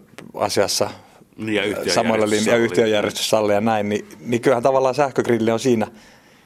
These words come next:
Speaker 1: siinä yhteydessä niinku sillä lailla helppo. Mut sama kun puhuttiin äsken kertakäyttögrilleistä, niin, niin tämmönen niinku, pihvit toki voi paistaa sähkögrillillä,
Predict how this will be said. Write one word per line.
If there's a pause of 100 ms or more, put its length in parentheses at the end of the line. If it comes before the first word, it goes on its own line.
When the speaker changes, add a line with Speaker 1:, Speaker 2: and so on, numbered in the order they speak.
(140)
Speaker 1:
siinä
yhteydessä
niinku (440)
sillä
lailla
helppo.
Mut
sama
kun
puhuttiin
äsken (340)
kertakäyttögrilleistä,
niin, (600)
niin
tämmönen
niinku, (1120)
pihvit
toki
voi
paistaa (380)
sähkögrillillä,